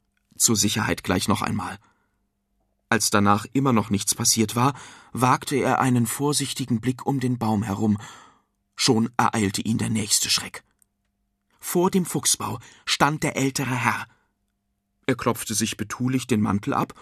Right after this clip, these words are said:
und bückte sich, um etwas vom Boden aufzuheben. Arthur schluckte, als er sah, was es war. Sein Brötchenbeutel. Der Herr betrachtete den Beutel eine Weile erstaunt, dann zuckte er die Achseln und eilte davon.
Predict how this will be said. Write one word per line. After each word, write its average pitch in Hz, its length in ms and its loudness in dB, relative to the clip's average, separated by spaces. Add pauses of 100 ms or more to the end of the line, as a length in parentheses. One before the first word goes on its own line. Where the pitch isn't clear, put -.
(320)
und 139 200 -6
bückte 196 320 0
sich, - 280 0 (220)
um - 140 -2
etwas - 320 0
vom 151 220 -4
Boden 165 300 2
aufzuheben. 104 720 -2 (1300)
Arthur 101 340 0
schluckte, - 460 -2
als 95 180 -2
er 98 120 -2
sah, 92 240 -2
was 98 160 -2
es - 140 0
war. 101 220 -2 (640)
Sein 147 360 0
Brötchenbeutel. 135 1160 -2 (1200)
Der 110 80 2
Herr 113 200 2
betrachtete 110 580 -4
den 135 160 0
Beutel 131 300 0
eine 127 220 0
Weile 139 220 0
erstaunt, 151 460 -2 (600)
dann 135 220 2
zuckte - 380 0
er 123 100 0
die 123 160 -4
Achseln 180 540 0 (360)
und - 220 0
eilte 123 300 2
davon. 107 400 -4